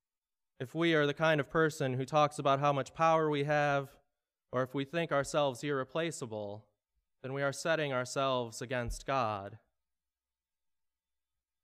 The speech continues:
And I, I do feel like I need to clarify that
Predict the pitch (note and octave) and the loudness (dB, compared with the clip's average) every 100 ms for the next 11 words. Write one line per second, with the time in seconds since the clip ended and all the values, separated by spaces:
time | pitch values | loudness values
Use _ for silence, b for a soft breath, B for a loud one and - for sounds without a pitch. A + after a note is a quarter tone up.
0 | _ _ _ - D3 D3 - B2+ _ - | _ _ _ -4 -2 -2 -6 -14 _ -4
1 | D3 D3+ F3 E3+ D#3 _ _ _ - D#3 | -2 0 -2 -2 -8 _ _ _ -2 2
2 | D3 C#3 C#3 C#3 C#3+ B2+ - F3 D3+ B2+ | 4 4 2 0 -2 -4 -2 4 4 4
3 | B2 A2+ A2 A2 | 4 4 2 -2